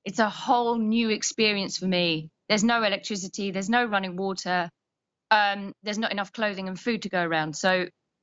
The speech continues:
it's almost like being back in the refugee camps, but it's not. This is real life, a, a full life can be lived out in this way here. And then we have the children of, um, pretty, you know, wealthy, comparatively,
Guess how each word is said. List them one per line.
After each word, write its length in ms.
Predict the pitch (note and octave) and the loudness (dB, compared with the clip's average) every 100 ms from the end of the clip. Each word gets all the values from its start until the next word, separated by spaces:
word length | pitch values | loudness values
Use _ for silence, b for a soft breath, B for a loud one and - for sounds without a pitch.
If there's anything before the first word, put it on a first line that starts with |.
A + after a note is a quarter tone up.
| _ - | _ 2
it's 180 | A#3 A3+ | 2 4
almost 300 | D4 E4 C#4+ | 2 2 2
like 180 | B3 A#3 | 0 0
being 200 | A#3 G3+ | -4 0
back 240 | G#3+ G#3 | -2 -2
in 60 | G#3+ | -6
the 80 | G3+ | -2
refugee 460 | G3+ - G3 A3+ | -2 -2 -4 -4
camps, 320 | A3 E3+ D#3+ - | -2 -4 -4 -4
but 100 | F#3+ | -4
it's 120 | A3+ | 2
not. 200 | B3 - | 2 0
This 160 | G#3 | -4
is 140 | A3 F#3 - _ - | -6 -8 -12 _ -8
real 260 | F#3 G#3+ G3+ | -2 0 2
life, 380 | G3 F#3+ F#3 - | 2 2 -2 -2
a, 160 | G3 - | -2 0
a 80 | G3 | -2
full 460 | F#3+ - C#4+ C#4 B3 _ _ - | -4 -2 0 0 -4 _ _ -2
life 420 | A#3 A#3+ A3 - | 2 2 2 -6
can 120 | - G3+ | -8 -6
be 100 | G3 | -2
lived 300 | G3+ G3 G3 | -2 0 2
out 240 | F3+ E3 | 2 0
in 140 | - F#3 | -4 -6
this 180 | F3+ F#3 | -6 -2
way 260 | F#3+ D#3+ | -2 -2
here. 300 | E3 D#3+ C3+ - _ _ _ _ _ _ _ _ - | -4 -6 -8 -12 _ _ _ _ _ _ _ _ 0
And 140 | B3 | 2
then 160 | C4+ C4+ | 4 2
we 120 | C4+ | 0
have 280 | G#3+ A#3+ A3 | 2 0 0
the 80 | A3+ - | -10 -6
children 540 | - C4+ A#3 A#3 A3+ A3+ - | 0 0 0 -2 -2 -4 0
of, 460 | A3+ A3 A3 G#3+ G3+ - - _ _ _ _ _ | 2 4 2 0 -4 -16 -18 _ _ _ _ _
um, 400 | A3 A3 G#3+ G#3 G3 _ _ _ _ _ _ _ _ _ _ - | 2 4 0 -4 -8 _ _ _ _ _ _ _ _ _ _ -2
pretty, 280 | C#4 B3+ - _ | 0 0 -4 _
you 80 | - | -4
know, 160 | B3+ G#3+ | 0 0
wealthy, 560 | G#3+ A3+ A#3 - G3+ | 4 2 2 -2 -2
comparatively, 920 | - A3 B3+ A#3+ - G3 G3+ F#3+ G3+ | -2 0 2 2 -2 -8 -4 -2 -2